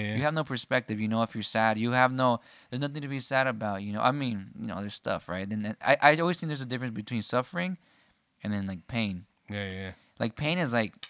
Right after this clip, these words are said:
Speaker 2: someone hit you. It's like, "Ow." Suffering is like, you're like, "Oh, why did that guy freaking hit me?" Like, the next day, "I can't believe he hit me. Why would he hit me? How could he do
Speaker 1: Mm-hmm.
Speaker 2: that? I don't even like him." This, that's, like, dwelling on them, on the pain, right? The su-, the pain is just, it hurts. Like, it hurts. Like, someone,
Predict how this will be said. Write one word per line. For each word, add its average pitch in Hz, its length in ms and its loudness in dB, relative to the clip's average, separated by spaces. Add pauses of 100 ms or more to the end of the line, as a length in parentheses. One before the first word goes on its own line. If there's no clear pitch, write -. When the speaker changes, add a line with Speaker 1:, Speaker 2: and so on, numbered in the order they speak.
(120)
Speaker 2:
someone 123 280 0
hit 135 240 -2
you. 101 60 -4
It's 98 100 -4
like, 104 160 -4
"Ow." 160 320 4 (680)
Suffering 175 560 2
is 131 160 -4
like, 131 100 2
you're 139 100 -4
like, 135 160 0 (160)
"Oh, 135 260 2
why 175 120 0
did 190 120 -4
that 185 120 -2
guy 170 140 0
freaking 156 280 -6
hit 160 140 -4
me?" 135 60 -2
Like, 123 100 0
the 123 60 -8
next 123 260 -2
day, 123 240 0
"I 110 60 -2
can't 160 260 -6
believe 160 240 -2
he 143 60 0
hit 156 200 -2
me. 147 140 -4
Why 139 180 2
would 160 140 0
he 143 80 -4
hit 147 240 -6
me? 139 120 -8
How 202 120 0
could 196 160 -2
he 139 60 -4
do 123 220 -6
Speaker 1:
Mm-hmm. 156 100 -2
Speaker 2:
that? 123 340 -4 (300)
I 143 120 -4
don't 160 120 -4
even 147 200 -4
like 151 240 0
him." 123 220 0
This, 143 600 -2
that's, 135 200 4
like, 131 160 -4
dwelling 120 440 -4
on 101 220 -4
them, 98 280 -10 (260)
on 98 160 -8
the 95 100 -8
pain, 98 400 -4
right? 107 240 -2
The 110 80 -8
su-, 135 240 0
the 123 120 -4
pain 190 220 0
is 175 80 0
just, 147 160 -2
it 110 80 -2
hurts. 123 360 -2 (160)
Like, 107 100 -4
it 110 80 -2
hurts. 131 200 0
Like, 110 100 -4
someone, 131 280 -2